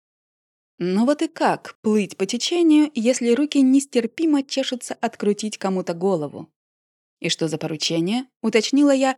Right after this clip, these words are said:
изо всех сил стараясь не злиться. Ответ сразил меня наповал. Вот честно. Два года назад, когда Олег Григорьевич еще не упаковал Артура в психушку, а только приехал его ругать,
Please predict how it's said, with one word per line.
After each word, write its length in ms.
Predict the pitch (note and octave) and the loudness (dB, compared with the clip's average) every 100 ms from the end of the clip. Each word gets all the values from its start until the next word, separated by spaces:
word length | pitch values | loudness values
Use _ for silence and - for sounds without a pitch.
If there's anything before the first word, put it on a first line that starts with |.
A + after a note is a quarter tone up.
| _ | _
изо 220 | - A3 A#3+ | -2 0 0
всех 280 | - D4 | -2 -8
сил 220 | - C4 C4+ | -6 -6 -6
стараясь 520 | - G3 G3 F#3+ - | -4 -2 -2 -4 -2
не 140 | A#3+ B3 | 2 2
злиться. 520 | F#3 - - - C#3+ _ _ _ _ _ - | 0 -8 -12 -16 -16 _ _ _ _ _ -6
Ответ 600 | D#3 - C#3+ G#3 - _ | -6 -6 -8 -8 -8 _
сразил 520 | - - G3+ D#3 D3+ | -6 -2 -2 -2 -6
меня 220 | E3 E3 D#3+ | -4 -2 -2
наповал. 520 | D#3+ F3 C#3+ D#3+ _ _ | -2 -4 -6 -10 _ _
Вот 220 | F#3+ F3+ | -4 -4
честно. 460 | - F3 D3+ D#3 D#3 _ _ _ _ _ _ _ _ _ _ _ _ _ - | -2 -2 -2 -8 -16 _ _ _ _ _ _ _ _ _ _ _ _ _ -8
Два 340 | E3+ F3 C4+ | -4 0 0
года 240 | A3 A#3 A3+ | 0 0 0
назад, 360 | G#3 G3+ A#3+ | -2 -2 -2
когда 300 | - F3 E3+ F3 | -2 -4 0 0
Олег 200 | F#3 F3 | 0 -2
Григорьевич 500 | F3+ F3 G#3 G3 G3+ | 0 2 2 0 -2
еще 240 | F#3 A#3+ | -2 0
не 120 | A3+ | 0
упаковал 520 | F#3+ F#3 F3 F#3 G3+ | 0 -2 -2 0 2
Артура 320 | F3 - G3+ F3 | 2 0 -2 -2
в 80 | |
психушку, 680 | - - F3 A#3 A3+ - D3+ _ | -6 -10 -6 -4 -4 -6 -8 _
а 140 | F3+ | -2
только 260 | G3+ G3+ F#3+ | 0 0 -2
приехал 460 | G3 G3+ F#3 F#3+ | -2 -2 -2 -2
его 220 | F#3 F#3 G3 | -2 0 0
ругать, 320 | G#3 C#4+ | 0 -2